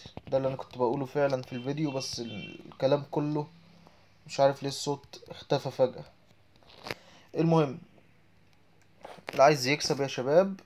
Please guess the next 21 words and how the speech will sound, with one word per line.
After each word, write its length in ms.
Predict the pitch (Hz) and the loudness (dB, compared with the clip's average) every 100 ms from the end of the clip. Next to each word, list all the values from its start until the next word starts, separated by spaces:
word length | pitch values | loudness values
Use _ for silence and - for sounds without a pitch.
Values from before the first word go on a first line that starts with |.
| 131 | 0
انا 160 | 151 | 0
بدي 360 | 139 147 135 - | 2 0 -2 2
اربع 240 | 147 139 | 4 6
بتات 500 | 127 127 - 156 165 | 6 4 -2 0 0
لسبع 340 | 139 151 143 147 | -4 0 4 4
شباب، 460 | - 127 127 107 - - - _ | 4 0 2 0 -6 -20 -20 _
سبع 320 | - 156 151 | -2 4 6
شباب 300 | 143 139 143 - | 4 2 -4 -4
كل 200 | 135 123 | -4 4
واحد 360 | 127 143 - 135 | 6 6 4 0
هياخد 320 | 127 131 - | 0 0 -6
اربع 280 | 120 143 135 | -2 6 4
بتات، 460 | 131 - 131 117 | 4 -4 -2 -2
معايا 240 | 123 131 131 | -2 -2 0
تمانية 360 | 127 135 135 | -2 -4 -2
وعشرين 680 | 127 120 120 - 139 131 117 | 0 0 -2 -8 -8 -8 -4
بت، 480 | 131 190 - - - _ - - - - - - | 0 0 -2 -20 -20 _ -20 -20 -20 -20 -18 0
كل 180 | 175 175 | 6 10
واحد 360 | 185 196 185 | 10 8 4
هياخد 340 | 151 165 175 165 - | 4 4 0 -4 -2
اربع 480 | 147 147 151 156 | -2 2 2 2